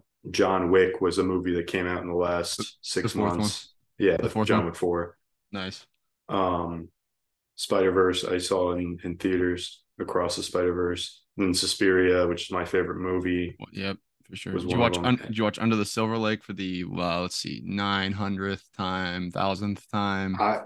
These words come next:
Speaker 1: I'm sure it
Speaker 2: <laughs>
Speaker 1: meets some of the things on the list. I could very easily watch it for this, and I, I think it's been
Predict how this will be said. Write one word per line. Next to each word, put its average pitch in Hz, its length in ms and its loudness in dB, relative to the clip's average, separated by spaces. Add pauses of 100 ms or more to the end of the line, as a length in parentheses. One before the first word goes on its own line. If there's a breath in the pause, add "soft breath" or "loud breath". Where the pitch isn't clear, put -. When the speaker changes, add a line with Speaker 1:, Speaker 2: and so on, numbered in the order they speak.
(160)
Speaker 1:
I'm 107 180 2
sure 120 380 6
it 117 280 6
Speaker 2:
<laughs> 110 80 6
Speaker 1:
meets 117 240 6
some 117 180 4
of 113 140 6
the 110 60 -2
things 113 280 4
on 110 200 4
the 107 360 2
list. 110 380 2
I 101 140 -2
could 101 400 -2
very 104 320 2
easily 98 400 -4
watch 95 340 -4
it 95 140 -4 (220)
for 101 180 4
this, 98 540 -2
and 101 200 0
I, 95 300 -2 (420)
I 110 80 0
think 110 160 2
it's 104 100 -2
been 95 400 0